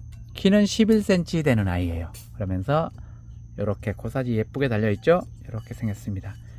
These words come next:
그런데 이 아이들은 살짝살짝 유약 트임이 좀 있을 수 있어요. 이렇게, 이렇게 있는 아이도 있고요. 이렇게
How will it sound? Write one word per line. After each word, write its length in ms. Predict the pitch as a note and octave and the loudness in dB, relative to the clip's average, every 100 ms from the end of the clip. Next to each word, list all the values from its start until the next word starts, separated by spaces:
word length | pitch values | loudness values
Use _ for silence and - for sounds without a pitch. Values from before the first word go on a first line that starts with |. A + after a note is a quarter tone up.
| - | -14
그런데 300 | - C#3+ D#3 | -2 2 6
이 40 | D3+ | 8
아이들은 300 | D#3 E3+ F#3+ | 8 6 2
살짝살짝 800 | - C4 - C4+ A#3+ G#3 G3 - | 2 -2 0 -2 -2 0 0 0
유약 280 | C#3+ F3+ F3+ | 4 4 4
트임이 320 | - G#3+ G3+ | 2 2 2
좀 180 | D3 C3+ | 2 2
있을 320 | A2+ B2 C#3 | 2 0 -4
수 140 | A#2 | -4
있어요. 360 | G#2 - - F2+ | -4 -2 -2 -2
이렇게, 280 | F#2+ - - F#2+ - - - A2+ | -6 -8 -12 -12 -14 -16 -10 -6
이렇게 320 | G#2 - A2+ | -4 0 4
있는 240 | A2 B2 | 6 6
아이도 200 | G#2+ G#2+ | 4 2
있고요. 260 | G#2+ - D#3 - - - - - | 0 0 -2 -4 -16 -16 -12 -6
이렇게 420 | G2 - - F#2+ | -6 -6 -10 -10